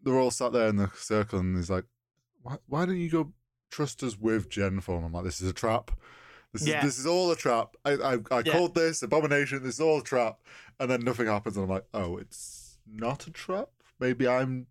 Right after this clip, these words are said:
Speaker 2: Yeah.
Speaker 1: being too judgmental of the
Speaker 2: Well, yeah, and that, and you know what? I think that's exactly what it was. I think it was kind of the show going, "People can change. You've got to give them a chance."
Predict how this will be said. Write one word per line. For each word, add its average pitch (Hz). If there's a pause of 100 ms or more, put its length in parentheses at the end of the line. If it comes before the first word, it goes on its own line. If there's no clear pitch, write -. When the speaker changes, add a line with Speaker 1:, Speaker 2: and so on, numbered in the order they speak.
Speaker 2:
Yeah. 123
Speaker 1:
being 127
too 143
judgmental 135
of 147
the 156 (300)
Speaker 2:
Well, 220 (440)
yeah, 269 (340)
and 214
that, 233
and 190
you 196
know 220
what? 226
I 180
think 208
that's 190
exactly 180
what 175
it 180
was. 170
I 135
think 202
it 214
was -
kind 185
of 170
the 160
show 170
going, 143
"People 170
can 160
change. 147
You've 131
got 156
to -
give 147
them 151
a 147
chance." 190